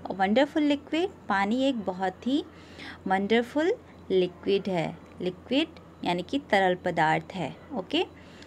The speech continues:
तो वाटर हमारी लाइफ में बहुत इंपॉर्टेंट है। इस चैप्टर में हम इसी के बारे में डिटेल में पढ़ेंगे। ओके, तो हम इसमें क्या पढ़ेंगे, पहले हम ये जान लेते हैं, the different sources and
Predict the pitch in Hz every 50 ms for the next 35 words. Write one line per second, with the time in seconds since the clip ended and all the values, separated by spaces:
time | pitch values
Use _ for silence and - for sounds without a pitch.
0 | - - - - - - - - 285 320 359 - - - - - - - - 175
1 | 180 190 208 - 285 311 311 285 269 254 233 208 202 208 196 196 190 190 - 214
2 | 202 190 175 - 165 - 190 - 220 226 220 226 - 240 240 240 240 254 254 254
3 | 254 254 254 262 277 294 349 - - - - - - - - - 220 208 - 220
4 | 180 180 - 208 214 220 220 247 254 254 285 285 277 - - - - - 185 185
5 | 208 196 185 185 180 185 190 190 226 285 381 - - - - - - - - -
6 | 170 185 175 165 165 175 175 170 160 160 143 156 165 180 165 156 147 156 - -
7 | 190 190 - 320 359 370 - - 277 226 208 220 202 220 - - 226 - 240 240
8 | 226 - 214 202 208 - 247 240 254 262 262 285 277 240 208 202 202 208 214 214
9 | 214 220 220 214 214 196 208 214 226 233 226 - 269 285 285 311 370 - - -
10 | - - - - - - - - - - - - 208 214 202 185 226 220 - -
11 | - 320 370 403 415 - - 294 240 226 226 226 - 269 294 285 - - - -
12 | 180 180 180 180 185 220 285